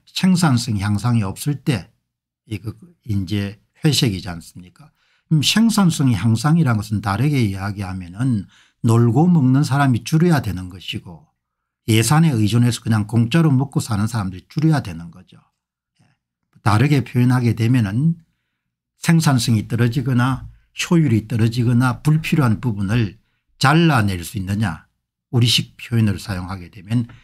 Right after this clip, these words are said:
구조조정을 할 수 있느냐, 이 문제에 관련되는 거지 않습니까?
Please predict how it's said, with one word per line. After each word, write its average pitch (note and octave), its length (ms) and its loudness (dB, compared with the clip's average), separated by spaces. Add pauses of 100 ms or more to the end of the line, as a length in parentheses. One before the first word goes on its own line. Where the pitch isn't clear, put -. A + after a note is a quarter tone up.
(180)
구조조정을 D3 640 2
할 B2 180 0
수 A#2 160 -8
있느냐, G2+ 440 0
이 D#3 120 4
문제에 E3 380 4
관련되는 F2 600 -12
거지 F2+ 200 -20
않습니까? F#2 640 -20